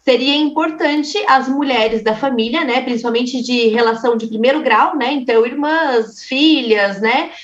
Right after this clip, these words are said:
que façam o rastreamento genético. É importante sim. A gente sabe que o câncer de mama, ele tem uma maior incidência, prevalência, né, ele acontece mais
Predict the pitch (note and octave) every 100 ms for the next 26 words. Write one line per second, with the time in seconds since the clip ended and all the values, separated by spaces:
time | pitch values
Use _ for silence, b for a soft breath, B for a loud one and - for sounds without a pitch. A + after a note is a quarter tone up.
0 | - - C#4 - C#4+ D4 D4+ D#4 D#4 D#4+
1 | - D#4+ D#4+ D#4 D4+ D#4+ E4+ D#4+ A3+ G#3
2 | - A3+ G#3+ A#3 B3+ C4+ C4+ C#4 C4+ D#4
3 | - G#3+ G3+ B3 C#4 A#3 D#4 D#4 C#4 C4+
4 | C4+ A#3+ A3+ A3 A#3 E4 D#4 G#3 B B
5 | - G#3+ C4 B3+ B3+ B3+ A#3+ A#3+ A#3+ C#4+
6 | D#4+ - - A#3 C4 B3 A3+ A3 G3 A#3+
7 | B3 A3 A3 A3 A#3+ A3+ B3 B3 - A3+
8 | C#4